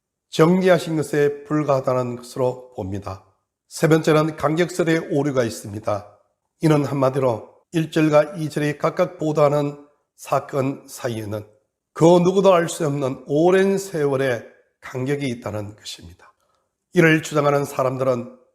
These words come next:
하나님은 본래 천지를 천사들이 거할 수 있는 완전한 땅으로 창조를 하셨는데, 천사들의 어둠 어린 사탄이 타락하여 사탄의 세력과 하나님의 세력이 격돌하여 이변이 발생한 결과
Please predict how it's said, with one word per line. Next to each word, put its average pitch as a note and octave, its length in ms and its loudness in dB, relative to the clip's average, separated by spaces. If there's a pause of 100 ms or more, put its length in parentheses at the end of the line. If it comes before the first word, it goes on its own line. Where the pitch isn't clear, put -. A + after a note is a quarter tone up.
(180)
하나님은 D#3+ 580 2 (200)
본래 C3+ 540 0
천지를 D#3+ 680 0
천사들이 E3+ 800 2 (340)
거할 C#3+ 300 -2
수 - 140 -10
있는 C#3+ 240 -4
완전한 E3+ 480 4
땅으로 D3+ 500 0
창조를 D#3 440 -4
하셨는데, G#2 600 -8 (720)
천사들의 D#3+ 640 2
어둠 D#3+ 260 2
어린 D3+ 280 0
사탄이 C#3+ 540 -4 (640)
타락하여 D#3+ 500 4
사탄의 E3 400 -2
세력과 D#3+ 680 0
하나님의 D#3 480 -2
세력이 C#3+ 540 -6
격돌하여 A#2 680 -2 (600)
이변이 E3 580 4
발생한 C#3 580 -2
결과 B2 480 -6